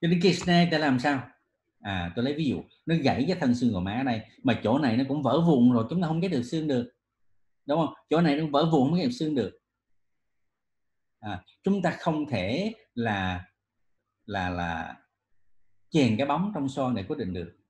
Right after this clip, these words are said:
À, thì lúc đó chúng ta có thể xuyên cái đường snare từ bên xương gò má này, xuyên qua bên xương gò má này. Đấy, khoan xuyên từ bên này qua luôn.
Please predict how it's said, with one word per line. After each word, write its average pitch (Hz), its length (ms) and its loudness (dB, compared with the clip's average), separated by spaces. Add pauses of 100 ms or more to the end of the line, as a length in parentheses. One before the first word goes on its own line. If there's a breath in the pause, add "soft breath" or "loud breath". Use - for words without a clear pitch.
(420)
À, 95 180 -10 (180)
thì - 60 -2
lúc 131 260 -2
đó 123 400 -6 (360)
chúng 131 160 -6
ta 110 100 -8
có 104 120 -10
thể 101 80 -10
xuyên 117 320 -2
cái 107 80 -4
đường 101 280 -8
snare 104 380 -12
từ 95 160 -4
bên 92 200 -8
xương 95 260 -12
gò 85 100 -10
má 87 240 -10
này, 92 120 -12 (680)
xuyên 110 380 -10
qua 98 100 -12
bên 101 100 -14
xương 101 160 -16
gò 87 60 -14
má 85 100 -18 (180)
này. 87 100 -20 (2500)
Đấy, 95 280 -6 (640)
khoan 123 260 -4
xuyên 147 300 -2
từ 107 60 -2
bên 110 120 -4
này 95 80 -4
qua 101 160 -8
luôn. 101 140 -10